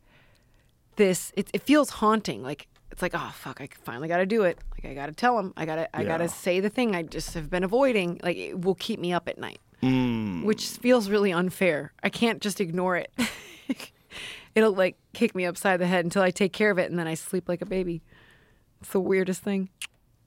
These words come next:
Speaker 2: It's probably a good thing, though. 'Cause if you could just go to sleep whenever you have, like, real conflicts going on, if they didn't bother you enough,
Speaker 1: Mm.
Speaker 2: maybe you'd never resolve 'em.
Speaker 1: Correct.
Speaker 2: You know?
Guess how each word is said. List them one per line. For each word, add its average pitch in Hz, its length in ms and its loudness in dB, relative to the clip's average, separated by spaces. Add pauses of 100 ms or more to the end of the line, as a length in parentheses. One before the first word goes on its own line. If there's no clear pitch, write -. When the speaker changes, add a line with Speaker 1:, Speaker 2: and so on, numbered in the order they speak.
(280)
Speaker 2:
It's - 100 -10
probably 254 300 2
a 120 40 4
good 117 260 -2
thing, 67 240 -8
though. - 260 -12 (640)
'Cause 147 180 2
if 143 140 2
you 185 80 4
could 185 160 4
just 170 180 2
go 143 100 6
to 117 100 4
sleep 120 520 0
whenever 113 340 2
you 113 80 4
have, 101 140 0
like, 87 140 2
real 98 180 0
conflicts 95 640 -4
going 117 220 -2
on, 113 120 -2
if 87 120 -6
they 92 80 -2
didn't 85 240 0
bother 80 320 -4
you 92 140 0
enough, 95 340 -2
Speaker 1:
Mm. 165 220 -8 (100)
Speaker 2:
maybe 120 200 0
you'd 110 120 0
never 104 260 0
resolve 87 460 -2
'em. - 220 -8 (340)
Speaker 1:
Correct. - 460 -10 (120)
Speaker 2:
You 104 120 -4
know? 98 320 0